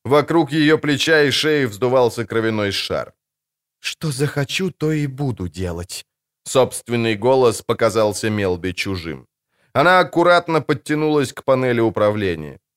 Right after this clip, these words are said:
Та, прилепленная к палубе куском клейкой ленты, не работала.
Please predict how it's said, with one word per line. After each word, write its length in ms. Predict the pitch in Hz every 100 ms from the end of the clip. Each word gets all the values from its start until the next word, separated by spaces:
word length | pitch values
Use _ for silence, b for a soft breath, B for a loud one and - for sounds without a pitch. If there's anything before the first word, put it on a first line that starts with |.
| _
Та, 380 | - 123 139 127 _
прилепленная 720 | 135 139 143 127 123 117 110
к 140 | 107 -
палубе 360 | 131 120 113
куском 460 | 92 113 - 127 113
клейкой 480 | 120 113 107 110 110
ленты, 500 | 120 139 131 131 113
не 180 | 120
работала. 640 | 120 117 110 90 - 62